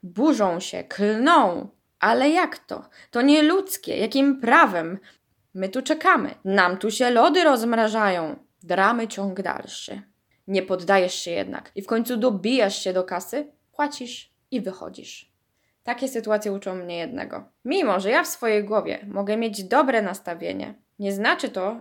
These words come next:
że ktoś nie będzie chciał mi tego porządku i spokoju zburzyć. Nie mam kontroli nad tym, czy i kiedy marketowy drapieżnik mnie zaatakuje. Ale mam kontrolę nad tym, jak ja na to zareaguję.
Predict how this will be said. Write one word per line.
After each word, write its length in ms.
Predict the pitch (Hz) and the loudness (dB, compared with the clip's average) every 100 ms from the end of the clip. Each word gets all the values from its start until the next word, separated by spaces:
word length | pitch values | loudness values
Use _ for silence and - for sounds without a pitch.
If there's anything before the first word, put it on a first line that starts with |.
| - | -8
że 140 | 202 | -10
ktoś 240 | 208 240 233 | -6 -6 -4
nie 120 | 214 | -2
będzie 260 | 240 262 | -2 -2
chciał 240 | 247 240 226 | -2 -2 -2
mi 140 | 214 | -2
tego 560 | 214 214 214 214 214 - | -4 -2 2 2 0 -4
porządku 600 | 214 208 269 311 - 277 | -8 0 0 0 -4 -8
i 80 | 220 | -8
spokoju 500 | - 196 196 190 190 | -10 -6 -2 -2 -2
zburzyć. 840 | 185 175 175 170 190 190 - _ _ _ _ 196 | -8 -10 -10 -8 -12 -16 -20 _ _ _ _ -14
Nie 240 | 190 240 | -4 0
mam 200 | 311 285 | 0 0
kontroli 500 | 226 202 202 208 190 | -2 -6 -2 -2 -2
nad 300 | 175 - - | -6 -8 -10
tym, 320 | 185 196 226 _ - | -10 -10 -12 _ -6
czy 240 | 220 240 | -2 -2
i 280 | 320 - 202 | -2 -8 -6
kiedy 600 | 214 202 208 220 240 - | 0 0 2 -2 -4 -10
marketowy 520 | 196 196 196 190 196 | -8 -4 -2 -2 -2
drapieżnik 580 | 190 175 175 180 180 170 | -2 -4 -4 -6 -8 -12
mnie 180 | 170 170 | -12 -8
zaatakuje. 640 | 170 196 196 - 190 - - _ _ _ _ | -6 -6 -10 -10 -10 -10 -14 _ _ _ _
Ale 220 | 196 202 | 2 4
mam 360 | 208 233 311 302 | 4 4 4 2
kontrolę 800 | 262 214 208 185 175 180 208 262 - _ - | -2 -6 -4 -4 -2 -2 -2 -4 -10 _ -8
nad 340 | 220 247 262 | -2 -2 -2
tym, 200 | 277 269 | 0 2
jak 240 | 262 269 269 | 2 2 0
ja 120 | 262 | 0
na 140 | 254 | 0
to 320 | 254 262 254 - | -2 -4 -4 -8
zareaguję. 880 | 202 254 240 233 226 190 175 - | 0 0 2 0 -2 -4 -6 -8